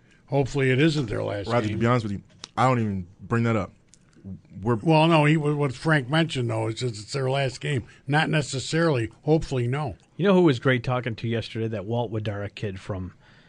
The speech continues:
Speaker 3: Franklin Valleyville. That kid is a joy to talk to. Great kid. Trench Trophy finalist, I believe. What a great kid. He gave Maple Grove all the credit in the world.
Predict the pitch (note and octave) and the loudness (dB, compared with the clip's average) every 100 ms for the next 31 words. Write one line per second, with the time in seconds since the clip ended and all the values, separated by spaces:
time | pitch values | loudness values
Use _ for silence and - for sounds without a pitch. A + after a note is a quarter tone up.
0 | _ - B2 A#2 B2+ A2+ A2 A2 G2+ - | _ -6 -2 0 0 0 0 -2 -4 -2
1 | - C#3+ C3 - C3+ A#2+ A2+ A#2 G#2+ G#2+ | 2 4 2 0 0 0 -2 -6 -6 -8
2 | G#2 B2+ C3 B2 A#2+ A2+ - A#2 G#2+ - | -2 2 4 4 0 -4 -4 -2 -4 -4
3 | B2 A2+ G#2+ - _ - _ - C#3 A#2 | -2 -2 -4 -8 _ -20 _ 2 2 2
4 | - A#2 A2 - - - C3 - - B2 | 0 0 -2 -8 -6 -2 0 0 2 2
5 | A2 A#2+ A2 - A2+ A2 A#2 G2 A2+ G2+ | 2 -2 -2 -4 -4 -2 -2 -2 -4 -2
6 | G#2+ A2 A2 - _ - - B2+ B2 G#2+ | 0 0 0 -4 _ -20 -6 -2 0 0
7 | G#2 A#2+ A2+ G#2 - A2 G2+ - _ _ | 0 0 0 -2 -4 -4 -6 -14 _ _
8 | C3+ B2+ A#2+ A#2+ A2+ A#2+ A#2+ A2+ A2+ A2 | 0 0 0 0 2 2 0 0 -2 2
9 | B2 B2+ A#2+ C3 A2+ G#2+ G2 F#2 F#2 | 4 4 2 0 0 -2 -6 -8 -10